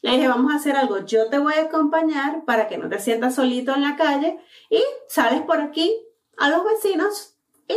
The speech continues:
se los vendes", porque obviamente no tenemos un gran grupo social. Yo sé que en otra oportunidad, entre familiares y amigos en Querétaro,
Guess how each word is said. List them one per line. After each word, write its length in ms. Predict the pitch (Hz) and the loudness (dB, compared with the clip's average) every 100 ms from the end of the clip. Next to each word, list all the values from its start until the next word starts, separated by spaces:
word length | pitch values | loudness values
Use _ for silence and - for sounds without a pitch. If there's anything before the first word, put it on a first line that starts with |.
| 453 | -2
se 220 | - 277 240 | -2 0 2
los 140 | - | 2
vendes", 320 | 214 185 180 - | 0 0 -4 -6
porque 220 | 202 202 | -2 0
obviamente 480 | 190 240 311 269 285 | 2 2 2 0 0
no 140 | 226 | 0
tenemos 340 | 214 180 214 | 0 -2 0
un 100 | 208 | 0
gran 420 | 208 202 202 214 226 | 0 0 0 2 2
grupo 340 | 226 240 254 | 0 0 0
social. 760 | 269 262 339 311 294 302 339 330 - - - - | 0 -2 0 0 2 0 -2 -4 -16 -20 -10 -2
Yo 140 | 233 | 0
sé 180 | 240 226 | 2 0
que 100 | 233 | 2
en 80 | 220 | 2
otra 200 | 226 247 | 0 -2
oportunidad, 640 | 262 - 277 285 269 247 | -2 0 0 2 2 0
entre 260 | 214 220 208 | -2 -2 -2
familiares 640 | 214 202 196 190 190 214 | -2 -2 -2 0 0 2
y 80 | 277 | 0
amigos 440 | 285 294 269 285 | 0 0 0 0
en 280 | 254 240 240 | 0 0 0
Querétaro, 540 | 285 320 320 311 330 | 2 2 2 0 0